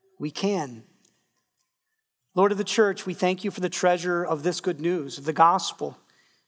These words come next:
By your Spirit, keep our eyes fixed on Jesus, the author and perfecter of our faith, the healer and the resurrection. And strengthen our determination to do what pleases you no matter what the danger or the cost.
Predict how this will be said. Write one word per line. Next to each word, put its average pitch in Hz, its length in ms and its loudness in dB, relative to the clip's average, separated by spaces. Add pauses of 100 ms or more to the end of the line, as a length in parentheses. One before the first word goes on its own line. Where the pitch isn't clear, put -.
By 190 180 8
your 220 180 0
Spirit, 202 580 0
keep 202 200 -4
our 175 120 6
eyes 185 320 4
fixed 214 320 -2
on 185 120 0
Jesus, 175 460 -4
the 160 160 -8
author 185 500 4
and 151 120 -2
perfecter 175 500 0
of 147 80 -4
our 147 140 0
faith, 180 600 -4
the - 60 -12
healer 233 720 2 (680)
and 156 100 -8
the 151 60 -4
resurrection. 175 840 -2 (800)
And 180 80 0
strengthen 240 400 4
our 208 140 6
determination 202 680 0
to 165 60 -6
do 196 140 2
what 190 120 2
pleases 190 480 -4
you 190 100 -2
no 185 120 0
matter 180 440 2
what 180 220 -2
the 180 80 -6
danger 165 360 -4
or - 20 -4
the 156 80 -8
cost. - 560 -6